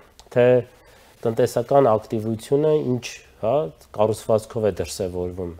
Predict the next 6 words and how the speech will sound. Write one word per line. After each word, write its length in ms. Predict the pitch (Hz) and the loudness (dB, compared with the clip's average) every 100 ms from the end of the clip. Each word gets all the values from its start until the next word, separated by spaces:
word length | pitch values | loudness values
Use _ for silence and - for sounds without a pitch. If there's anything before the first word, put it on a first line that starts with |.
| - | -10
այս 200 | 85 - | -10 -8
առումով, 460 | 85 82 92 95 - | -10 -10 -12 -16 -16
որովհետև, 680 | 101 98 98 98 113 110 104 _ _ - - _ - | -10 -10 -8 -8 -2 -2 -4 _ _ -20 -20 _ -14
ը, 120 | 98 | -12
ը, 500 | 98 - - 113 98 95 | -12 -18 -14 -6 -4 -2
գնաճը 480 | 92 104 117 143 160 | 0 2 2 2 -2